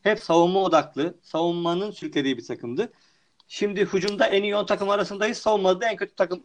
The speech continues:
on ta-, on takım arasındayız. Dolayısıyla bu takımın, e, tamamen kuruluş amacına aykırı bir durum. Dolayısıyla bu durumun acilen düzeltilmesi gerekiyor. Ama o da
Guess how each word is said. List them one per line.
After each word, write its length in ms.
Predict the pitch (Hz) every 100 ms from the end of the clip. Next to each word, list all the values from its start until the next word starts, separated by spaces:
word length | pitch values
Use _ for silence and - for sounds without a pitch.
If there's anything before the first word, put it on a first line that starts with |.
| -
on 220 | 180 190
ta-, 140 | 185
on 340 | 190 151 156 175
takım 260 | 175 175
arasındayız. 540 | 143 123 123 123 196 - _ _ _
Dolayısıyla 420 | 185 185 185 196
bu 280 | 180 208 339 - _ _
takımın, 500 | - 175 190 196 196
e, 800 | 139 139 143 139 139 139 143 - - -
tamamen 640 | 165 190 190 190 196 - _ -
kuruluş 300 | 165 185 185
amacına 520 | 170 151 160 202 - _ _
aykırı 400 | - 180 180 196
bir 100 | 156
durum. 240 | 123 143 180 _ _ _ - 135
Dolayısıyla 420 | 165 170 185 180
bu 100 | 170
durumun 220 | 175 175
acilen 580 | 170 156 156 170 151 156 _
düzeltilmesi 600 | 151 147 143 143 139 156
gerekiyor. 520 | 135 113 104 - 117 - _ _ _ _ _ _ _ _ _ - - 143 165
Ama 260 | 180 190
o 100 | 175
da 220 | 190 185